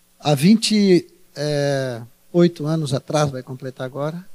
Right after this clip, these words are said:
é, eu, eu entreguei minha vida pro Senhor Jesus. Fazem, vão completar agora vinte e oito anos. Mas o que eu entendo hoje dessa parte aqui,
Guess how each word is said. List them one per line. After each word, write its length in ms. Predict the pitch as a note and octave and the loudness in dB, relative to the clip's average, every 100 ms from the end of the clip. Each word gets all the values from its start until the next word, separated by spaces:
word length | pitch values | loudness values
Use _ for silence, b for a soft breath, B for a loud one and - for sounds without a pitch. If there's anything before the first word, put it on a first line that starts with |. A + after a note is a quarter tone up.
| - D#3 | -16 -12
é, 280 | D3 C#3+ - | -10 -10 -12
eu, 320 | E3+ D#3+ E3+ - _ _ | -8 -8 -8 -14 _ _
eu 340 | D#3 E3 F3 F3 | -4 -2 -2 -6
entreguei 380 | _ F3+ E3 E3+ | _ -6 -4 -4
minha 160 | D3+ B2+ | -4 -6
vida 220 | C3+ C3 | -8 -12
pro 120 | C3+ | -12
Senhor 320 | - A#2+ B2 | -10 -10 -10
Jesus. 600 | A#2 A#2+ A2 - - - _ | -14 -18 -16 -12 -12 -14 _
Fazem, 320 | C#3+ C#3 C#3 C#3 | -8 -8 -8 -12
vão 280 | C3 C#3 C#3 C#3+ | -12 -12 -12 -14
completar 400 | D3+ D#3 D3 D3+ | -6 -4 -2 -2
agora 280 | C#3+ D3 D3 | -2 0 0
vinte 220 | D#3+ F3 | -2 -2
e 40 | |
oito 240 | F3 E3 E3 | -2 0 0
anos. 420 | B2 G#2+ - - _ _ _ _ _ _ _ _ _ b b b b b b b b b b b b - - _ _ _ _ _ _ _ _ _ _ _ _ _ _ - | 0 -4 -14 -16 _ _ _ _ _ _ _ _ _ b b b b b b b b b b b b -20 -20 _ _ _ _ _ _ _ _ _ _ _ _ _ _ -8
Mas 220 | E3 E3 | -4 -2
o 60 | E3+ | -4
que 180 | - F#3+ | 0 2
eu 120 | A#3+ | 2
entendo 460 | G#3+ - G#3 F3 | 2 2 0 2
hoje 240 | F3 E3+ D3 | 2 0 -2
dessa 400 | C#3+ F3+ F3 D#3 | -2 -2 -2 -10
parte 380 | - D#3+ D3 C#3 | -8 -8 -6 -12
aqui, 400 | - F3 G#3 | -10 -8 -8